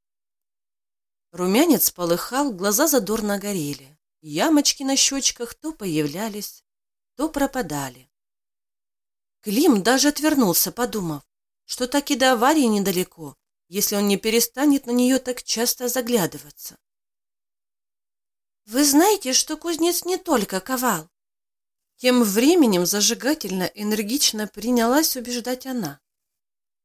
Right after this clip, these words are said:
"Но и мог врачевать болезни, устраивать свадьбы, ворожить, помогать найти свою любовь молодым парням и девушкам"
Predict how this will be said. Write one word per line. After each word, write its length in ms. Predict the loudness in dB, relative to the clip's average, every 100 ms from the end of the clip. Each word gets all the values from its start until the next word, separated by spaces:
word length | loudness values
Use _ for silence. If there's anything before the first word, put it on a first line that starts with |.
| _ _ _ _ _ _ _ _ _ _ _ _ _ _
"Но 220 | 2 6
и 140 | 10
мог 280 | 10 8 4
врачевать 580 | 0 2 2 4 2 2
болезни, 840 | 2 4 4 2 2 0 -4 -4 -10 _ _ _ _
устраивать 640 | -8 -6 0 4 4 4 2
свадьбы, 760 | -2 0 2 2 0 -6 -8 -12 _ _ _ _
ворожить, 800 | 2 4 4 4 2 0 -2 -4 _ _ _ _ _ -4
помогать 540 | 2 2 4 2 2
найти 280 | -2 -2 -4
свою 340 | 0 2 4
любовь 380 | 2 2 2 4
молодым 480 | 6 6 4 4 4
парням 460 | 4 4 4 6
и 40 | 4
девушкам" 760 | 2 0 2 0 -2 -8 -10